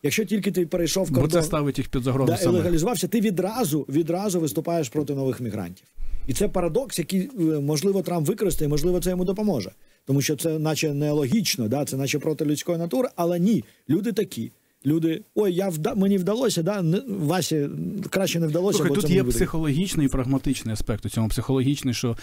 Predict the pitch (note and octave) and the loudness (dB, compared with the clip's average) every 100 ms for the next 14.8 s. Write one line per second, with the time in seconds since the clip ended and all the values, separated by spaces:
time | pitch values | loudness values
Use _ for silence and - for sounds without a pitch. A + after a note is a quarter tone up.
0 | - - - B2 A#2+ - - - C#3 A2 | -12 -16 -2 -2 -2 -4 -4 -2 -4 -4
1 | - A#2 C3 C3+ B2+ B2+ C3 A#2 A2+ A#2+ | -4 0 2 2 2 2 4 2 0 -2
2 | A#2 - A2+ G#2+ A2+ A2 A2 G#2 - A2+ | -4 -2 -2 0 0 -2 -2 -4 0 2
3 | A2 G#2 - G#2 A2+ G2+ G2 - - - | 2 0 -2 -2 0 0 -4 -8 -14 -2
4 | A2 A2+ A2 A2 A2+ G#2 G2+ - G2 G#2+ | 2 2 2 2 2 0 -4 -6 -4 0
5 | G#2 G#2 G2 G2 G#2+ F3+ C3+ G2+ A2 A2 | 0 0 0 0 2 2 0 -2 -2 -2
6 | A2+ A2 G#2+ G2 G#2 G#2 G#2+ G2+ - F#2+ | 0 0 0 -2 -4 -2 -2 -2 -4 -8
7 | - - - G#2+ G#2 - A2+ G#2+ G#2 G#2 | -10 -20 -6 -2 -2 0 -2 0 -2 -2
8 | - A2 C3 E3+ D3+ - A#2 G#2+ - - | -2 0 0 0 0 -2 -2 -2 -4 -2
9 | C3+ C#3+ C#3+ - - - A2+ A2 G#2+ - | 0 0 -4 -16 -18 -4 0 0 -4 -14
10 | - - A#2 B2+ C3 C3+ C3 C3 C3 B2 | -8 -6 0 0 0 2 2 2 0 0
11 | A2 D#3+ A2 - - A2 - A#2+ C#3 A#2 | -2 -4 -4 -2 -2 -2 -4 -2 0 -2
12 | G2+ G#2 G#2 A2+ G#2 G2 G#2 G2+ A2 G#2+ | -2 -2 0 -2 -2 -4 -4 0 2 2
13 | D#3+ - G#2 F#2 - - - G#2 - G#2 | 0 -2 -4 -4 -10 -20 -6 -2 0 -2
14 | F#2 B2 C3 - B2 A#2+ A2+ | -2 0 -2 -2 -2 0 -2